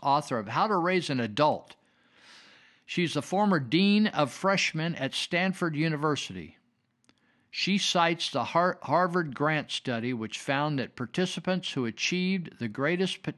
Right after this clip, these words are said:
professional success did chores as a, as a child. Unfortunately,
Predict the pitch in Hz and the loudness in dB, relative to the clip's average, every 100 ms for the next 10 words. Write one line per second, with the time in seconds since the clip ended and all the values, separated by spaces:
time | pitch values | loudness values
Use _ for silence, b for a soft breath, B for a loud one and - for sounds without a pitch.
0 | _ - 127 - 165 - 160 147 - 113 | _ -8 -4 -2 -2 -2 -4 -6 -8 -6
1 | - - 131 107 - - - 113 98 - | -4 -2 -2 -4 -10 -10 -6 -6 -4 -2
2 | 143 135 120 107 101 - - 120 104 - | 0 -2 -4 -6 -10 -10 -6 -6 -8 -6
3 | 139 117 82 - _ B B B B B | -4 -4 -8 -16 _ B B B B B
4 | B - 160 - 233 226 196 180 175 160 | B -2 -2 4 4 4 2 4 4 2